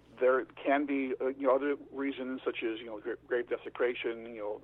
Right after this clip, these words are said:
rituals that have done out there, sometimes satanic in nature, uh, that could perhaps stir things up. Um, there was no history of this apparently, but there was a report of a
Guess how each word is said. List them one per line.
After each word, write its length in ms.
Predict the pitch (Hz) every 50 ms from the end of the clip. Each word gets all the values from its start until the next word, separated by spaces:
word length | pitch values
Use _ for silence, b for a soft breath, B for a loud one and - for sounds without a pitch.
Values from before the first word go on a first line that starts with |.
| -
rituals 420 | 107 127 131 - - 131 127 120 - 127
that 80 | 113
have 200 | - 123 110 135 - _ - -
done 160 | 120 117 123
out 200 | 117 110 110 -
there, 200 | 120 110 113 107 -
sometimes 360 | - 110 - - 113 107 -
satanic 400 | - - - 131 113 117 120 - -
in 80 | 113 113
nature, 340 | 113 113 - - - 220 214 B B B B B B B B B B
uh, 220 | 117 113 113 113 113 -
that 220 | 127 120 113 - -
could 400 | - - - 196 202 180 - - b b b b b b -
perhaps 360 | - 131 139 127 117 113 - -
stir 220 | - - 123 113 113
things 260 | - - 110 110 110 110 101
up. 120 | 101 - - - - B B B B B B B -
Um, 320 | 117 117 113 113 110 107 - - -
there 120 | 135 143
was 120 | 160 165 -
no 100 | 190 185
history 380 | - 196 202 196 - - 143 131
of 100 | 120 113
this 140 | 131 147 143 -
apparently, 560 | - - - 123 110 107 95 104 107 110 110
but 160 | 104 117 117 -
there 80 | 135
was 160 | 131 143 135
a 80 | 131 131
report 540 | 120 120 117 113 - - - 165 165 170 147
of 120 | 131 117
a 160 | 120 120 117